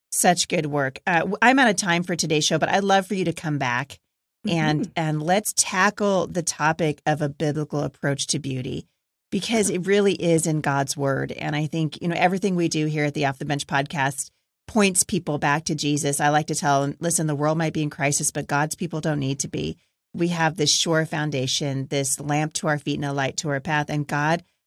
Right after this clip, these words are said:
Speaker 1: addresses the issue of beauty in his word. And he made women to be a feminine, uh, uh,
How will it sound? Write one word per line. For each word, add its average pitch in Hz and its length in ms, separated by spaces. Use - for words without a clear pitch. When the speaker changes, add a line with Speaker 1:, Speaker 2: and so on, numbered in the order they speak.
Speaker 1:
addresses 175 720
the 156 200
issue 147 260
of 156 120
beauty 160 360
in 147 80
his 143 180
word. 143 420
And 147 480
he 185 180
made 185 400
women 160 280
to - 140
be 151 160
a - 100
feminine, 165 720
uh, 143 300
uh, 143 320